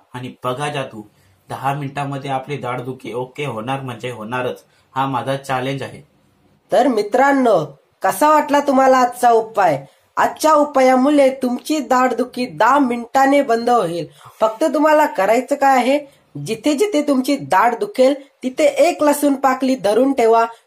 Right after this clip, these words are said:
Speaker 2: तुम्हाला जितका सहन करता येईल तितक्या वेळ धरून ठेवा आणि दहा मिनिटांमध्ये तुमची दाढदुखी ओके म्हणजे ओके होणारच.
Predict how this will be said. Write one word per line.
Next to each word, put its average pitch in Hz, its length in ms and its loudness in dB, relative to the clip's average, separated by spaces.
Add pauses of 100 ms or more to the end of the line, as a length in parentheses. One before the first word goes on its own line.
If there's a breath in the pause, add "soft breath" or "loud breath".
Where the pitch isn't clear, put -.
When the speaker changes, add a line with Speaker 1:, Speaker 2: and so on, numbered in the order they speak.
(120)
Speaker 2:
तुम्हाला 269 340 2
जितका 254 420 -2
सहन 254 360 2
करता 262 320 -2
येईल 254 280 -2
तितक्या 269 360 0
वेळ 262 240 4
धरून 202 360 0
ठेवा 226 260 2
आणि 226 300 -2
दहा 170 280 0
मिनिटांमध्ये 226 600 -2
तुमची 208 400 -6
दाढदुखी 226 540 -2
ओके 226 480 -2
म्हणजे 208 280 0
ओके 240 340 0
होणारच. 196 640 0